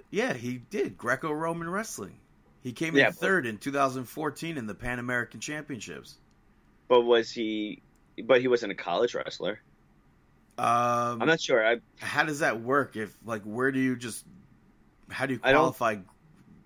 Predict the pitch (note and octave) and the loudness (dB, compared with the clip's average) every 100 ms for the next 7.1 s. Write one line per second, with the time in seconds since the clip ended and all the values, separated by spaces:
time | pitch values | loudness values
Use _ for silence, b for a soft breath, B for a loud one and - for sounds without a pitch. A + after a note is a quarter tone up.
0 | _ - G2+ G#2 A#2+ A#2 A#2 A#2+ - F#2+ | _ -16 -6 0 4 4 4 2 0 -10
1 | E2+ G2 G#2 F#2 C#3 C3+ C#3 B2 C#3 C3+ | -10 -8 -2 0 0 -4 -8 -6 2 4
2 | A#2 A2+ F2+ F#2 A2 - - G2+ G2 F#2+ | 4 2 2 2 2 2 4 6 6 4
3 | F2+ - - E2+ E2 F2 F3 D#3 F3 - | 2 -2 -4 0 0 2 2 6 6 6
4 | G3 F3+ D3+ - - E3 F3 D#3 E3 B2 | 6 6 4 -2 -4 4 4 6 2 4
5 | D3+ D3 D3+ C#3 D3 C#3 C3+ B2 - - | 4 4 2 2 2 4 4 2 -2 -20
6 | _ - B2 C#3 D3 A2 G#2+ C#3+ C#3 C3 | _ 0 4 6 4 -2 2 6 6 4